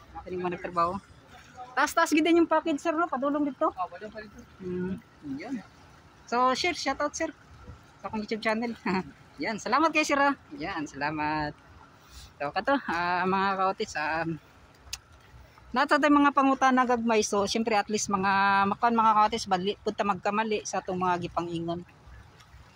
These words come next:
Speaker 1: Yun. So, diri, mga kaotis na po, um, dyan banda, yung paggawa pala ng mga, ah, minor bridge o ay, ah, mga kuan na pala yan.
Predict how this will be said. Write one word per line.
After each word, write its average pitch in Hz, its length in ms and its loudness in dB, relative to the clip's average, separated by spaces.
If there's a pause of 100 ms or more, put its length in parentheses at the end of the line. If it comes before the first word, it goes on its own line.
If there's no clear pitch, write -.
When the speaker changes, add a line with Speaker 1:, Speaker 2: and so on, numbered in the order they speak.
(160)
Speaker 1:
Yun. 170 400 -8 (4000)
So, 247 160 0
diri, 330 160 2
mga 339 320 6
kaotis 311 320 4
na 294 80 4
po, 254 240 2
um, 226 640 4
dyan 240 320 2
banda, 208 400 0
yung 196 160 -4
paggawa 247 400 2
pala 269 240 2
ng 262 80 4
mga, 254 300 4 (1000)
ah, 214 160 4
minor 254 480 4
bridge 226 400 2
o - 80 -6
ay, 190 400 2
ah, 196 320 2
mga 202 240 2
kuan 269 160 4
na 277 80 4
pala 262 240 4
yan. 269 240 4